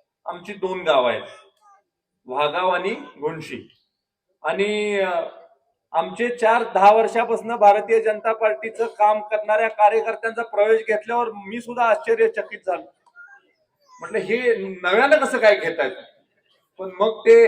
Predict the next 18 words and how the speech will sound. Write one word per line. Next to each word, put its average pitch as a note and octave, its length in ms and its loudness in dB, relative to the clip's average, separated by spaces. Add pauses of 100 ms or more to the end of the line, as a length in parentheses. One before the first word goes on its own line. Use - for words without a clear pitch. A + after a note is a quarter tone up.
(600)
मला F#3+ 160 2
असं G#3 220 4
लक्षात G#3 340 0
आलं G#3 200 4
की A3+ 440 -6
ओघामध्ये B3 540 4
तुम्ही A#3 340 -2 (640)
बोलून G3 340 0
गेला G3 240 4
होता, D#3+ 300 -2 (680)
कारण, G3 300 2
अ, G3 280 2 (600)
अलीकडच्या G#3 500 0
काळामध्ये G#3 560 4
अशी G3+ 280 0
परिस्थिती G3 580 -4
आहे D3 100 0
की - 800 -20